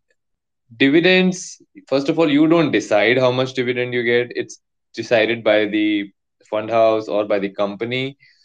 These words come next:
Uh, while in a systematic withdrawal plan, you decide how much regular cash flow you get. You can alter it any day. So i-,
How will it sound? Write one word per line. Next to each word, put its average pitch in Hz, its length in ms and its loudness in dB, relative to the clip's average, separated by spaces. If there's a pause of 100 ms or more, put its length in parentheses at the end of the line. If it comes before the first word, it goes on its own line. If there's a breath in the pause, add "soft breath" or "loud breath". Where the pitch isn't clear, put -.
(260 soft breath)
Uh, 110 260 0
while 120 240 4
in 151 120 2
a 139 60 0
systematic 135 640 0
withdrawal 127 360 2
plan, 131 220 0
you 135 220 4
decide 107 520 2
how 107 200 0
much 107 400 -6
regular 98 400 -2
cash 90 240 -2 (120)
flow 92 140 -4
you 90 140 -4
get. 92 240 -6
You 120 160 -8
can 143 160 -2
alter 110 380 0
it 110 160 -2
any 98 260 -4
day. 90 360 -2 (420)
So 120 140 -6
i-, - 260 -6